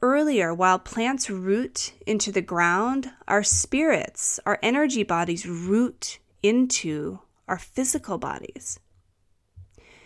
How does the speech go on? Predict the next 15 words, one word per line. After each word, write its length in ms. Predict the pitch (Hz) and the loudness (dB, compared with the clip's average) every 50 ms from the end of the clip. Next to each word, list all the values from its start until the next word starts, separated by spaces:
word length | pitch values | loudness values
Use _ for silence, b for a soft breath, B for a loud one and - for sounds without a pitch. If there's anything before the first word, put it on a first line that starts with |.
| b b b | b b b
And 320 | - 202 202 190 190 185 | 0 0 2 2 2 2
most 460 | 180 180 185 208 262 - - - - - | 4 4 4 4 4 2 0 -2 -2 -4
highly 360 | - - 220 208 214 226 240 | -2 2 4 4 4 4 4
sensitive 480 | - - 233 226 214 - 226 233 226 | 2 0 -2 -2 -2 -2 -2 -4 -4
people 380 | - - 226 208 - 220 208 - - | -4 -4 -6 -2 0 0 0 0 0
I 120 | - 185 | -2 -2
see, 580 | 190 - - - 170 160 160 175 196 233 247 - - | -2 0 -2 -2 -2 -2 -2 -2 -2 -4 -6 -6 -4
and 140 | 190 175 | -2 0
a 100 | 170 160 | 0 0
lot 260 | 156 151 143 143 147 160 | 0 -2 -2 -2 -4 -4
of 120 | 175 - | -4 -6
healers 440 | - - 208 202 190 196 190 185 - | -4 0 2 2 2 2 0 0 -2
I 120 | 185 180 | -4 -4
see, 280 | 175 - - 196 185 185 | -4 -2 0 0 0 0
were 240 | 180 - 180 - | 0 -2 -4 -2